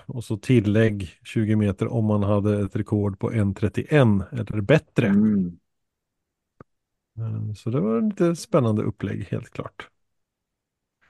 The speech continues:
Speaker 1: Mer sånt åt travfolket.
Speaker 2: Ja.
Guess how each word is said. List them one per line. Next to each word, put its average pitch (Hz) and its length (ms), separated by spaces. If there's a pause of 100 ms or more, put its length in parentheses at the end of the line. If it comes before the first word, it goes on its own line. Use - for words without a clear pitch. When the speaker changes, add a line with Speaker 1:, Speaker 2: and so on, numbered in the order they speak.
(680)
Speaker 1:
Mer 160 200
sånt 151 320
åt 143 240
travfolket. 107 800 (920)
Speaker 2:
Ja. 139 300